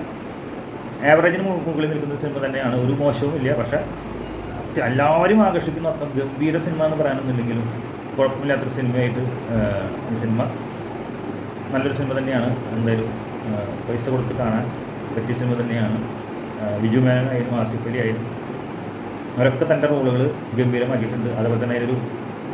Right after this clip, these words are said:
പോലീസ് ഉദ്യോഗസ്ഥനായിട്ട്, ആ, റിട്ടയർ ആയിട്ട് വരുന്ന ഒരു വ്യക്തി, ആ പുതു-, പുതുമുഖമാണ് എന്ന് തോന്നുന്നു.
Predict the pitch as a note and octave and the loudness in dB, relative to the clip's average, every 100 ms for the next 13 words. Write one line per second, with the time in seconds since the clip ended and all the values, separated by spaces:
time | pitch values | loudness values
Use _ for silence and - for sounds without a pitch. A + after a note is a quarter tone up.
0 | - - - B2+ B2 B2+ A#2+ B2+ - B2 | -8 -8 0 2 2 2 2 2 2 2
1 | B2 B2 B2 A#2+ A#2+ A2+ G#2+ G#2+ A2+ A#2 | 2 0 0 0 0 2 0 0 -2 0
2 | A#2 A#2 A2+ A2+ A2 A2 G#2+ G#2+ A2+ A2 | 2 2 0 -2 0 -2 -2 -2 -2 -2
3 | A2+ A2+ G#2 G#2 A2+ A2+ A#2 A2+ A#2 A#2+ | -2 -2 -2 -2 -2 -2 -2 2 4 4
4 | B2 A#2+ A#2+ - - - - A#2+ A#2+ A#2 | 4 2 -2 -4 -8 -6 -2 2 4 4